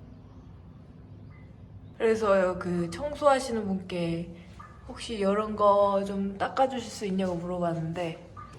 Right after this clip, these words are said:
여기가 밀폐된 공간이라 어쩔 수 없이 물때가 끼니까 창문을 열고 샤워해라 라고 하시더라고요. 닦아주긴 싫고 그냥 창문을 열고 샤워라고 답변 받았습니다. 그래서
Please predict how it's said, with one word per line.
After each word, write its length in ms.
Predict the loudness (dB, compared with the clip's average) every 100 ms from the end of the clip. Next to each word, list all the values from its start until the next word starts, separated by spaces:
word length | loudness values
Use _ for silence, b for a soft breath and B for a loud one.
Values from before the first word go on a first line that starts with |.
| -10
여기가 320 | -2 2 4
밀폐된 500 | 4 6 6 6 4
공간이라 440 | 0 2 4 4 2
어쩔 260 | 2 0
수 160 | 2 0
없이 460 | -2 -6 -4 -2
물때가 440 | 2 4 4 4 2
끼니까 460 | -2 -2 0 0
창문을 540 | 0 -2 -4 0 2 4
열고 640 | 4 4 2 0 -2 -10 -18
샤워해라 600 | -6 4 6 8 8 6 2
라고 240 | 0 -2
하시더라고요. 560 | -6 -4 -4 -2 -2 0
닦아주긴 500 | 0 0 -2 0 0
싫고 480 | 2 2 4 2 0 B B B
그냥 200 | -6 -4
창문을 480 | -2 -2 2 2
열고 260 | 2 2 0
샤워라고 600 | -2 0 2 2 0 -4 B B B -20 -20 -12
답변 320 | -6 -4 -2
받았습니다. 520 | 0 0 0 0 -2 -4
그래서 520 | -2 0 0 0